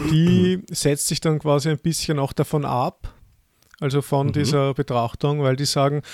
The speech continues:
Speaker 1: Gesundheit ist ein Zustand vollständigen körperlichen, psychischen und sozialen Wohlbefindens und nicht nur das Freisein von Beschwerden und Krankheit.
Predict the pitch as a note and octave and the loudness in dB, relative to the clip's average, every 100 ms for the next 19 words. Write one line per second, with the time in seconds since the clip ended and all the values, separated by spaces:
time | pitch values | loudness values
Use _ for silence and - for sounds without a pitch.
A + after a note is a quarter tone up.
0 | - D#3 - E3+ A3 G3+ F3+ D#3+ D3 C#3 | -6 -2 2 2 2 2 0 0 -4 -4
1 | B2+ - F3+ G#3 - E3 D#3 - C#3+ E3 | -4 -6 -6 -4 0 0 -2 0 2 4
2 | G3+ - C3 C#3 D#3+ E3+ D#3+ D#3 - C3+ | 2 0 -2 -2 -2 -2 -2 -4 0 2
3 | D3 E3 D3+ D#3 - D#3 - - E3+ F#3+ | 2 0 -2 -4 -8 -10 -8 -6 -4 -4
4 | - E3+ E3 D#3+ D3 - C#3 C#3 B2 B2+ | -4 -6 -6 -6 -6 -6 -4 -2 -2 0
5 | C#3+ C#3 B2 A#2 A#2+ C3+ - C#3 C3 B2+ | 0 0 2 2 2 -2 -4 -4 -6 -6
6 | E3 G#3 - - - - - - D3 - | -6 -6 -10 -14 -20 -20 -20 -6 -4 4
7 | F3 A3+ - - C3+ C#3 C3+ B2 - B2 | 6 6 4 -4 2 4 4 2 -2 0
8 | A#2 A2 - A#2+ A2+ A#2 A#2+ A#2 A#2 A#2+ | 0 0 -2 -4 -4 -4 -4 -4 -4 -2
9 | A2+ A2 A2 A2 - A2+ G#2+ A2 - A2 | 0 -2 -4 -6 -8 -8 -8 -10 -8 -8
10 | - | -10